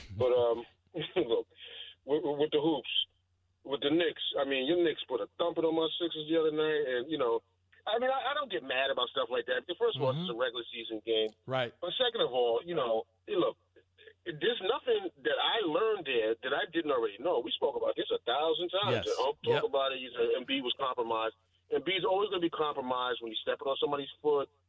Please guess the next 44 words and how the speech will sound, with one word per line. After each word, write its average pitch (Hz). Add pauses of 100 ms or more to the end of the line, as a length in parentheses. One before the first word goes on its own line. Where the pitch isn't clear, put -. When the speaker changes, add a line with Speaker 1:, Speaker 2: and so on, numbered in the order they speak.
(180)
Speaker 1:
He's 104 (120)
falling. 139
I 123
mean, 123
you 143
know, 120
he 143
went 170
to 160
the 147
Mitchell 151
Robinson 135
School 117
of -
Falling. 95 (600)
But, 131
you 147
know, 117 (800)
the 135
thing 196
is, 233
is 131
that, 123 (800)
and, 147
and 135 (120)
Alan 151
mentioned 196
it, - (360)
and 131
this 165
is -
why 180
I 160
was 151
arguing 147
with 135
Ty 269
about 139
last 117
year. 110 (160)
I 117
told 165
him, 139
I 135